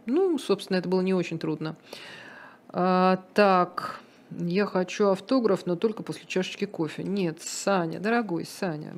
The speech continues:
Бакланов, ну нет. Никаких чашечек кофе, пока об этом речи не идет. Я не очень компанейский человек. Хотя, вы знаете,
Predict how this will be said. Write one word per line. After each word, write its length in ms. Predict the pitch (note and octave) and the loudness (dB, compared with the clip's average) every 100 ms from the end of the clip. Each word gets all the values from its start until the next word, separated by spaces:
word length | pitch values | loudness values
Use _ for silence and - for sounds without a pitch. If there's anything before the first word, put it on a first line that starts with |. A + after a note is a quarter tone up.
| F#3 | -6
Бакланов, 640 | G3+ G#3 E3 D3+ F3 - - | -6 -4 -4 -6 -8 -10 -4
ну 140 | C4+ | 0
нет. 400 | C4 F3 D3+ - - - - - _ - _ - - _ - F#3+ | 0 0 -4 -12 -20 -20 -20 -20 _ -20 _ -20 -20 _ -8 -2
Никаких 500 | F3+ F#3 F#3+ A#3 - | 0 2 2 0 0
чашечек 420 | G#3 G#3 - - | 0 0 -6 -2
кофе, 380 | - A#3 F#3 F3 - | 0 2 0 -4 -8
пока 400 | F3 E3+ G3+ G3 - - - | -8 -2 -2 -2 -6 -18 -12
об 120 | E3 | -4
этом 200 | G3+ F#3+ | -2 0
речи 260 | F3+ F#3 F3+ | 0 -2 -2
не 180 | F3+ F#3+ | 0 0
идет. 200 | E3+ F3 | -2 2
Я 120 | G#3 | 4
не 120 | B3+ | 8
очень 340 | C#4+ A#3 G3+ - | 8 6 4 0
компанейский 760 | - F#3+ G3 G3 A3+ G3 - | 2 2 4 4 4 4 2
человек. 540 | - F#3 F3+ F3 E3+ - - - - - - | 2 4 4 4 2 -2 -14 -18 -18 -20 -6
Хотя, 400 | - E3+ E4+ F#4 | -2 4 6 8
вы 100 | C4+ | 8
знаете, 580 | A#3+ F4+ G4 - D#3 | 8 8 6 4 -2